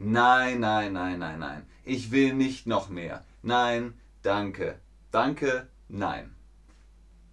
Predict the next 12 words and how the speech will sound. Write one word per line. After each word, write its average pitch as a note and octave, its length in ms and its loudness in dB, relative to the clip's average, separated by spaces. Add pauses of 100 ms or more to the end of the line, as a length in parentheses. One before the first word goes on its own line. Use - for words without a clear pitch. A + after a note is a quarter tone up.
(260)
Haben A2 320 2
Sie A2 100 -6
sonst D3 320 -2
noch D3+ 160 -4
einen C3 220 0
Wunsch? C3 360 -2 (220)
Nein, A#2 560 2
danke. F2+ 480 -4 (560)
Alles D2+ 340 -8
klar? D#3+ 360 2 (180)
Okay. - 480 -6 (1500)
Richtig. D3+ 680 4